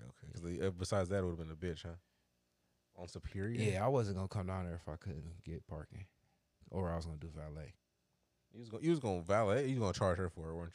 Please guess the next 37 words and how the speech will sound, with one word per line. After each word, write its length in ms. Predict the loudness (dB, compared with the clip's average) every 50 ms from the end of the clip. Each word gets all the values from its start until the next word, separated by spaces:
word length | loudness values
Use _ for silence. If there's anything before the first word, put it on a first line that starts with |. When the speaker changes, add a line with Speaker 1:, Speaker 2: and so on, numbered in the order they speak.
| -14 -18
Speaker 1:
you? 60 | -18 -20 _ _ -20 -16 -10
Speaker 2:
No, 240 | -6 -4 -4 -4 -4 -6 _ _ _ _ _ _ _ -12
Speaker 1:
You 80 | -4
was 20 | 0
Speaker 2:
I 40 | 4 4
Speaker 1:
gonna 100 | 4 4
Speaker 2:
just 180 | 4 2 2 2
went. 260 | 2 2 2 2 0
It 120 | 0 0 0
was 120 | 0 -4
close 280 | -2 2 2 2 2 2
to, 280 | 0 -2 0 0 0 -2
you 120 | -4 -4 -2
know, 200 | -2 -2 -2 -4 -6 -6
I 160 | -4 0 0 0
would've 220 | 0 0 -2 -4
went 180 | -4 -4 -4 -4
to 100 | -4 -4
one 140 | -4 -2 -2
of 80 | -4
them 80 | -4 -6
spots, 440 | -8 -8 -8 -6 -6 -8 -10 -14 _ _ _ _ _ _ _ _ _ _ _ _ _
just 200 | -10 -10 -8 -6
valet 320 | -6 -4 -2 -2 -2 -2 -4
my, 160 | -4 -4 -6 -6 -8 _ _ -14 -12
my 80 | -12 -12
car 220 | -10 -10 -10 -10 -10 -14 _ _ _ _ -8
overnight. 420 | -8 -8 -8 -8 -10 -10 -10 -12 -14 -18 _ _ _ _ _ -20
Speaker 1:
Mm. 200 | -18 -16 -16 -18 -20 -20 _ _ _ -12 -8
Oh, 40 | -8
you, 120 | -8 -8 -6
you 160 | -4 -2 -2
overnight 440 | -2 -2 -2 -4 -4 -4 -4 -4 -6 -8 _
shit. 320 | -14 -12 -10 -10 -10 -12 -16 _ _ _ _ _ _ _ _ _ _ _ _ _ _ _ _ _ _ _ _ _ _ _ -12
Speaker 2:
Problem 320 | -10 -10 -8 -6 -6 -4
Speaker 1:
I, 60 | -4 -4
Speaker 2:
is, 120 | -4 -6